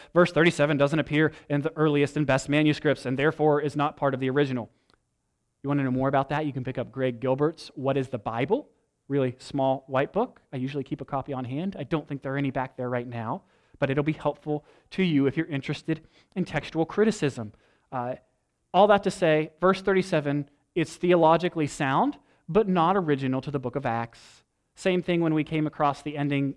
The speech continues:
of Mark in chapter sixteen. There's that big, long section, and we're like, "This actually wasn't part of the ending of Mark. This is scribes later trying to help us out, but they actually kinda hurt us here a little bit." Uh, but with that little kind of commercial, I want to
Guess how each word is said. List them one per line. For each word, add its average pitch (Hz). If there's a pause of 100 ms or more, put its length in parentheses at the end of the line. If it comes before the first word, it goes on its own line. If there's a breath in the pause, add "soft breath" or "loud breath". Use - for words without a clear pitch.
(100)
of 127
Mark 127
in 131
chapter 131
sixteen. 156
There's 131
that 123
big, 143
long 139
section, 147
and 131
we're 127
like, 123 (220 loud breath)
"This 170
actually 160
wasn't 139
part 147
of 147
the 139
ending 139
of 135
Mark. 202
This 143
is 131
scribes 131
later 151 (220 loud breath)
trying 170
to 151
help 165
us 143
out, 214
but -
they 143 (180)
actually 135
kinda 127
hurt 131
us 120
here 131
a 120
little 120
bit." 110 (320)
Uh, 139 (240 soft breath)
but 160 (160 soft breath)
with 202
that 196
little 175
kind 170
of 156
commercial, 147
I 147
want 170
to 131